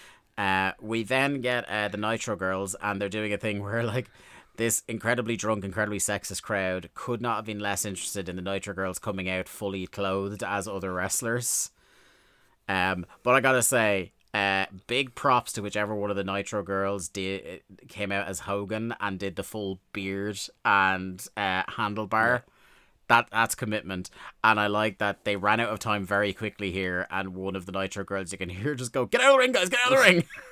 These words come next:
Speaker 2: Because W C W very organised as a company.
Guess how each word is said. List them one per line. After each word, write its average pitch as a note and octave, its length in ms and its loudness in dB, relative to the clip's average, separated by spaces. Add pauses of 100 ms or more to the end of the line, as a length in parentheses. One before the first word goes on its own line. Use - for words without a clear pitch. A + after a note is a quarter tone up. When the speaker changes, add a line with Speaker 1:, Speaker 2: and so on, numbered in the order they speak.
(1300)
Speaker 2:
Because C3+ 280 4
W D3+ 180 2
C C3 140 -2
W C3 280 -2 (100)
very F#2 340 -2
organised F2 540 -4
as F2 140 -10
a - 20 -10
company. E2 380 -12